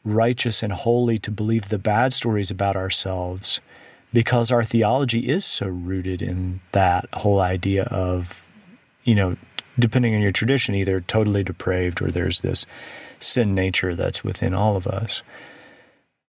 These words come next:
And yet that's not the f-, that's not the witness that all of historic Christianity gives. I mean, the Franciscan tradition rightly points us back to say there's this original blessing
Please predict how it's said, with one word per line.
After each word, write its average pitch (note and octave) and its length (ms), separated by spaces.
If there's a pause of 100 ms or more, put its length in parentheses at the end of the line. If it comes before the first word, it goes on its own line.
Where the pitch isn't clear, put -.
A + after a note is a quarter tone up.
(180)
And D3 160
yet D3 180
that's D3+ 200
not C#3+ 200
the C#3 60
f-, - 200 (100)
that's C3 340
not C3 240
the A#2 100
witness A#2+ 360
that A#2 180
all A#2+ 500
of G#2+ 440
historic A#2+ 440
Christianity A2+ 680
gives. A2 480
I G2 40
mean, G2+ 220
the G2+ 100
Franciscan A#2 580
tradition G2+ 520
rightly A2 360
points A#2 300
us A#2+ 100
back A#2+ 320
to A2+ 80
say G#2 180
there's G#2 280
this G#2+ 240
original A#2+ 360
blessing G#2 580